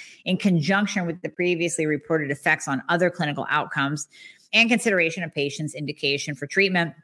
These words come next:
and personal preferences can now better form clinical decision making. And with this data, with these data, we now have the knowledge to meaningfully reduce the risk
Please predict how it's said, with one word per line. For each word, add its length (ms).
and 80
personal 400
preferences 640
can 180
now 180
better 300
form 340
clinical 800
decision 800
making. 680
And 220
with 220
this 260
data, 680
with 180
these 320
data, 500
we 160
now 220
have 180
the 80
knowledge 440
to 80
meaningfully 760
reduce 560
the 160
risk 340